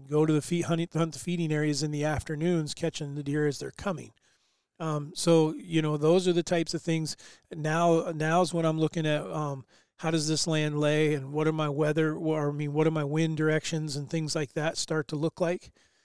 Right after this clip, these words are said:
Um, fence crossings. Uh, I love fence crossings and creek crossings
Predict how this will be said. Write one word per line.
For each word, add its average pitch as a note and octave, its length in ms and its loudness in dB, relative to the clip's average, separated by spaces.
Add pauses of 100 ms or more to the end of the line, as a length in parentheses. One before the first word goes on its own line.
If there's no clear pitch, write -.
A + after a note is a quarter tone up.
(240)
Um, C#3+ 400 -8
fence E3+ 320 -2
crossings. E3+ 800 -2 (320)
Uh, C3 320 -10
I C3 40 -8
love D#3 380 0
fence E3 260 -4
crossings D#3 500 -4
and C#3+ 120 -8
creek D#3+ 220 -2
crossings B2 640 -10